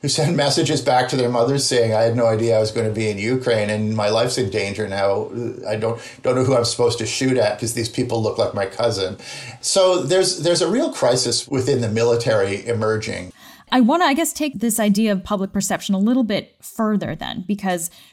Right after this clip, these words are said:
Speaker 2: uh, in addition to what they're hearing about military, there's also, of course, the, the sanctions that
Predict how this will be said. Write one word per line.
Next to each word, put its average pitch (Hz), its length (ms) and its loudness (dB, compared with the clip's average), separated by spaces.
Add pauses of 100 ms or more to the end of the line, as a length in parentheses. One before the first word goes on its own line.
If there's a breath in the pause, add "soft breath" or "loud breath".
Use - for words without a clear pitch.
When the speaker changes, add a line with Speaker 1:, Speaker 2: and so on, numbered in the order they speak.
(140)
Speaker 2:
uh, 165 160 -4
in 233 100 6
addition 247 460 4
to 180 460 -2
what 175 260 -4
they're 175 80 -6
hearing 170 260 -6
about 156 360 -4 (120)
military, 180 720 -2 (100)
there's 214 220 -2
also, 233 300 2
of 180 100 -4
course, 175 300 -6
the, 156 260 -10
the 160 140 -8
sanctions 180 720 -6
that - 480 -6